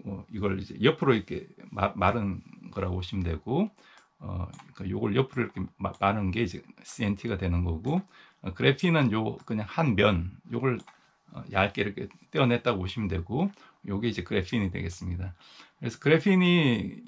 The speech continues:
이때, 어, 이천십 년도에 이렇게 노벨 물리학상을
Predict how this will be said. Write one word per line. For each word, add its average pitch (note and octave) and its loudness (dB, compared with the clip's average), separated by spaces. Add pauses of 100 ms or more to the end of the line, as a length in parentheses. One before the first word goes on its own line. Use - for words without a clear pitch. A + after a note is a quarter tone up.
(100)
이때, A2+ 2 (160)
어, G#2 -8 (340)
이천십 C#3 2
년도에 D3+ 2
이렇게 G2 -4
노벨 G#2+ 2
물리학상을 G2+ 2